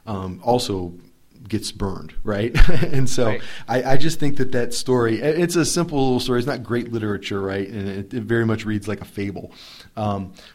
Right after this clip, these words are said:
Speaker 1: but it's actually really powerful and actually a really nice companion to Fahrenheit four fifty-one. At some point I might kinda teach these two things together. Um, but, uh, I don't know if you have any, um,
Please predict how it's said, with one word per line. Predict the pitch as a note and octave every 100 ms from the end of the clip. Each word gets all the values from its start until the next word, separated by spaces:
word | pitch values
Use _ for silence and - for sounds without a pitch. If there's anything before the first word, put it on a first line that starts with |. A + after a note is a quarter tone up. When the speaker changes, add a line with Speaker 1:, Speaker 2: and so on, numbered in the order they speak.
| -
Speaker 1:
but | A2+ G2+
it's | A#2+ A2
actually | B2+ B2+ B2+
really | G#2 A2+ A#2+
powerful | A2 A2 G#2 G#2+ G#2 F#2+
and | F#2+ G2+
actually | A2 - G2+
a |
really | G2 A#2 A#2+ A2 G2+ -
nice | G#2+ G#2 -
companion | F#2+ - G2+ G#2 G2 -
to | -
Fahrenheit | G#2 F#2+ F#2+ F#2+
four | - G2+
fifty-one. | - F#2+ F#2+ F2 G2 G2 F2+
At | F#2+
some | G2+
point | G2 G2+
I | F#2
might | F#2 F#2
kinda | G2+ F2+
teach | - F#2+ -
these | F#2
two | - G2
things | G2+ F2
together. | - - F#2+ F2 F2+ - - -
Um, | G#2 G2 F#2+ G2+ -
but, | - G#2+ A2+
uh, | G2+ G2+
I |
don't | B2+
know | A#2
if | A#2
you | A2
have | G2+
any, | G2+ F#2+ -
um, | G#2+ F#2+ F#2 F#2+